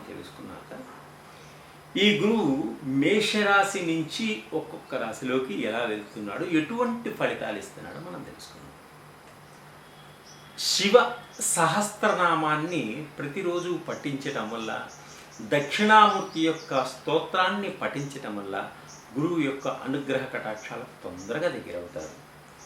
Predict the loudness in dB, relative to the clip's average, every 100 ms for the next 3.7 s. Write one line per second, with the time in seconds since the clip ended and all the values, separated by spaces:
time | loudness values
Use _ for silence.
0 | -14 -8 -6 -2 -2 -4 -12 -20 -20 -20
1 | -20 -8 0 2 2 0 -2 -2 -8 -16
2 | -20 -20 -20 -20 -20 -20 -20 -20 -12 0
3 | 2 2 0 -2 -2 -6 -6